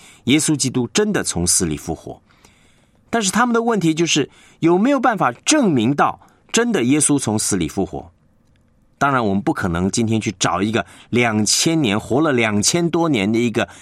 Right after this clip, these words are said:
真实的见证人来证明耶稣基督的复活。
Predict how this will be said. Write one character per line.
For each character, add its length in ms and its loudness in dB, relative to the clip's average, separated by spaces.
真 240 2
实 160 0
的 100 0
见 360 0
证 180 0
人 300 0
来 240 0
证 300 2
明 240 2
耶 200 4
稣 280 2
基 200 0
督 140 -2
的 100 0
复 200 -2
活。 240 -12